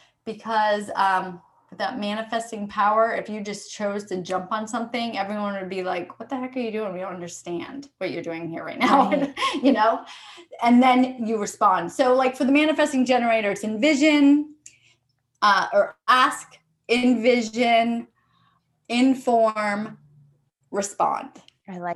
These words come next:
Speaker 2: that.
Speaker 1: For the generator, it's ask, wait to respond, and respond.
Speaker 2: Ooh.
Speaker 1: So that envision part is, and that envision and the inform part is not in there.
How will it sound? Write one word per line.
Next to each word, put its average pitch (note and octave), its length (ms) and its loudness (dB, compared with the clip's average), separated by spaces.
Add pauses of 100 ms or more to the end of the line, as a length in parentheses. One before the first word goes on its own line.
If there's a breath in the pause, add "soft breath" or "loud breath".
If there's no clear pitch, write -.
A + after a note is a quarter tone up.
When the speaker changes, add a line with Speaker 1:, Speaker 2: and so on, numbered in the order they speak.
Speaker 2:
that. - 40 -20
Speaker 1:
For A3 340 6
the G3+ 160 -4
generator, A3+ 1120 0 (840)
it's - 200 -6 (160)
ask, - 840 2 (800)
wait A#3 600 2
to B3 120 -6
respond, G#3 800 -2 (760)
and G2+ 160 -2
respond. - 500 -6 (300)
Speaker 2:
Ooh. G#3+ 240 -8
Speaker 1:
So E3+ 180 -2
that G#3 200 2
envision G#3+ 480 0 (120)
part - 180 -4
is, F3+ 220 -4 (100)
and G#3 160 -4
that G3 120 0
envision A3+ 560 0
and G#3+ 120 -4
the G3+ 120 -6
inform F#3 520 -4
part - 280 -8
is E3+ 100 -8
not E3 220 -8
in - 80 -4
there. F3 320 -10